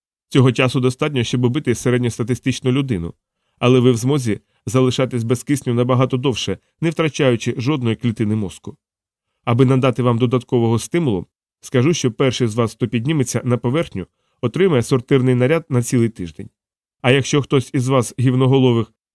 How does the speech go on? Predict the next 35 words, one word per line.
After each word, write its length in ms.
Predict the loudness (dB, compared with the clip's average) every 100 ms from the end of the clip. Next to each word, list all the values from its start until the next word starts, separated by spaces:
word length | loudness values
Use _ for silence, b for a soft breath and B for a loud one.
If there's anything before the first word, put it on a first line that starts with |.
| 0
випірне 460 | 2 2 2 2
раніше 360 | 2 0 0 -2
сьомої 340 | 0 0 0
хвилини, 480 | 0 0 0 0 -4 _ _
що 240 | -6 -4 -4
ж, 140 | -6 _ _
тоді 240 | -4 0 2
ви 60 |
усі 300 | 2 0 0
матимете 560 | -2 0 0 0 0 -4 -6 _
право 360 | -4 -2 -2 -6 _ _
завести 440 | -6 -2 -2 -2 0
близьке 340 | 0 0 -2
знайомство 580 | 0 0 0 -2 -4 -6 _ -4
зі 120 | -2
сральниками 580 | 0 0 0 0 -2 -2
на 140 | -2 -2
цій 180 | -2
базі. 340 | -6 -6 -12 -18 _ _
Второпали? 480 | -2 0 2 -2 -6 _ _ _ _ _
Поїхали. 500 | -2 0 -2 -10 -20 -20 _ _ _ _ _ _ -2
Ми 120 | 0
стрибнули 460 | 2 -2 2 2 2
в 40 |
воду 320 | 0 -2 -2 _ _
і, 80 | -2
як 180 | -2 0
обіцялося, 640 | -2 0 0 -2 -2 -6 -8 _ -8
відразу 380 | -4 -2 -2 -4
пішли 320 | -6 -2 -2
на 120 | -2
дно 240 | -2 -4 -4
на 120 | -6
три 200 | -4 -4
метри. 340 | -4 -6 -12